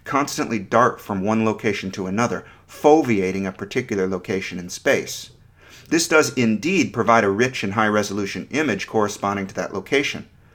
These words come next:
But why doesn't vision consist of a small, highly detailed circle surrounded by a blur of low le-, resolution fading toward the periphery?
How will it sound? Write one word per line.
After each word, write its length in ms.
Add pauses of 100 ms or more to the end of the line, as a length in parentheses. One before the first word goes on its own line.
(340)
But 80
why 180
doesn't 300
vision 280
consist 440
of 100
a 60
small, 680 (360)
highly 360
detailed 520
circle 460
surrounded 380
by 140
a 80
blur 440
of 140
low 180
le-, 220
resolution 640
fading 400
toward 220
the 60
periphery? 500